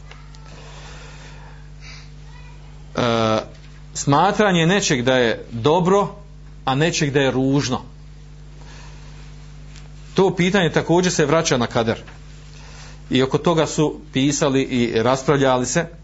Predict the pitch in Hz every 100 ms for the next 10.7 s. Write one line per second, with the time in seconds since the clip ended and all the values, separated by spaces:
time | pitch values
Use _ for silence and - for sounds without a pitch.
0 | - - - 127 127 151 143 139 117 123
1 | 110 95 85 - - - - - - -
2 | - - - 107 107 185 180 139 175 165
3 | 151 131 131 120 - 131 117 107 120 113
4 | 85 - - - 135 143 151 170 220 214
5 | 156 - 156 147 156 190 214 165 - 185
6 | 139 107 - - - - 151 131 151 151
7 | 147 104 117 127 120 - 120 - 127 131
8 | 123 117 131 - 214 190 151 - 202 190
9 | 170 156 143 156 196 185 - - - -
10 | 139 147 185 160 135 135